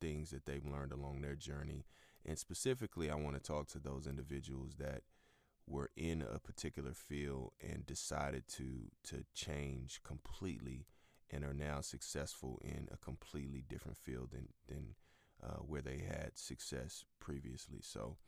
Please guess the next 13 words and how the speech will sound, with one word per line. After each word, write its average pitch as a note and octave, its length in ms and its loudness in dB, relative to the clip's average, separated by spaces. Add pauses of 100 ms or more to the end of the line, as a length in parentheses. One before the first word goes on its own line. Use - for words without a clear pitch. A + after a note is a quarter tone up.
(540)
that's B2 220 12
my G#2+ 120 12
interest G2 420 6
right F2+ 200 12
now, F2 420 8
and D#2+ 120 2
I D#2+ 60 6
think D#2 240 2
that C#2+ 100 -4
that D2 140 2
can C#2+ 80 0
be C#2+ 100 -2
beneficial C#2+ 600 -2